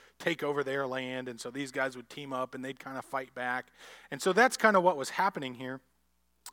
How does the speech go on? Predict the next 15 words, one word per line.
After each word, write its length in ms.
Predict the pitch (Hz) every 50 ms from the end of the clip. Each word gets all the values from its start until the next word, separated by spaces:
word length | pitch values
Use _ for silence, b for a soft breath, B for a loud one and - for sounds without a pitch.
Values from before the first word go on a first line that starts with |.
| - 135
And 140 | 147 156
what 120 | 160 170 165
had 100 | 160 131
happened 360 | - 196 214 202 - 147 127
was 240 | 131 139 143 - - B B B B B B B
the 80 | 131 156
area 280 | 190 202 202 185 160
of 220 | 151 131 127 139 -
the 80 | 139
city 240 | - - 196 196 180
of 80 | 135 -
Sodom 440 | - - 185 190 202 190 170 147
where 140 | 143 139 135
Lot 320 | 135 151 170 208 - 123 127
lived, 480 | 170 220 226 147 143 151 160 - -